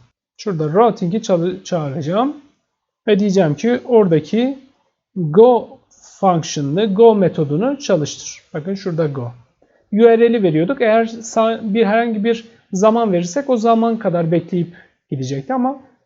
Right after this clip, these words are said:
şurada saniye vermeyeceğim. Ben sadece diyeceğim ki members dot P H P'ye git. Direkt yönlendir. Sildikten hemen sonra yönlen. Bu sayfada kalma de-, de-, demiş oluyorum.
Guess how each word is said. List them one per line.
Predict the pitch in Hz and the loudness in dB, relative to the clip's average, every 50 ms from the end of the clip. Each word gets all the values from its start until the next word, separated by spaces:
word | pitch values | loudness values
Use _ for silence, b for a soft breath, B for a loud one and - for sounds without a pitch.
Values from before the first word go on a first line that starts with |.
| _ _ _ _ | _ _ _ _
şurada | - - 214 165 156 196 220 233 240 - _ _ - | -6 -4 -2 0 2 2 2 0 -2 -10 _ _ -20
saniye | - - - 214 202 202 202 208 214 208 | -8 -2 0 0 2 2 2 0 0 0
vermeyeceğim. | 208 214 202 185 160 147 139 156 220 254 254 226 | 2 2 2 2 2 0 0 0 0 0 0 0
Ben | 226 214 | 0 0
sadece | 196 - 247 208 170 160 170 156 | 0 2 2 2 2 2 0 0
diyeceğim | 170 160 143 151 139 127 120 | 0 0 -2 -2 -4 -4 -4
ki | - 214 240 262 262 - b b b b b b b _ - | -2 -2 -2 -2 -2 -6 b b b b b b b _ -6
members | 185 180 185 208 247 269 254 226 202 220 269 302 - - - - - - - - - _ _ _ _ _ _ _ _ _ _ _ _ _ _ - 170 | -2 0 4 4 4 4 4 4 4 4 4 2 -2 -10 -10 -10 -10 -10 -10 -12 -14 _ _ _ _ _ _ _ _ _ _ _ _ _ _ -2 2
dot | 226 247 269 262 - - - | 4 4 4 4 0 -6 0
P | - 196 | 2 2
H | 180 180 - | 2 2 0
P'ye | - 160 143 131 | -2 -2 -2 -2
git. | 123 120 - - - - - _ _ _ _ _ _ _ _ _ _ _ _ _ _ - 220 | -2 -6 -10 -18 -20 -20 -20 _ _ _ _ _ _ _ _ _ _ _ _ _ _ -4 -2
Direkt | 262 294 277 269 262 269 | 2 4 4 4 4 2
yönlendir. | 240 214 196 180 175 170 160 143 131 127 | 2 2 2 2 2 0 0 -2 -4 -8
Sildikten | - - - 254 240 226 240 226 - 277 254 | -10 -6 -4 -2 -2 -2 -2 -2 -2 -2 -2
hemen | 254 277 247 226 220 | -2 0 0 -2 -2
sonra | 220 - 202 180 214 269 294 | -2 -2 -2 -2 0 -2 -4
yönlen. | 285 247 214 220 220 208 196 170 135 - - - _ _ _ _ _ _ _ _ _ - | -4 -2 2 4 4 4 4 2 0 -2 -8 -16 _ _ _ _ _ _ _ _ _ -6
Bu | 277 | -2
sayfada | - 254 214 170 - 220 240 262 | 2 2 2 2 2 2 2 2
kalma | 262 247 233 196 165 143 131 120 | 4 4 2 2 2 0 -4 -6
de-, | 120 131 147 170 190 196 | -8 -12 -12 -10 -6 -4
de-, | 165 165 185 190 196 | -4 -4 -4 -4 -4
demiş | 160 147 139 123 - | -4 -4 -4 -6 -8
oluyorum. | 139 127 123 123 123 131 | -10 -10 -10 -10 -12 -14